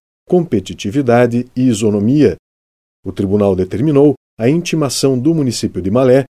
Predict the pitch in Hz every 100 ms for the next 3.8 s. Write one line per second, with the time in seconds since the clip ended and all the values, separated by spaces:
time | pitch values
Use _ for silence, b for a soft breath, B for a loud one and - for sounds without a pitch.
0 | _ - 127 131 156 160 135 107 92 95
1 | 107 151 160 151 147 120 92 _ _ _
2 | - 151 156 131 - 117 104 92 90 131
3 | 123 135 120 113 123 - - 139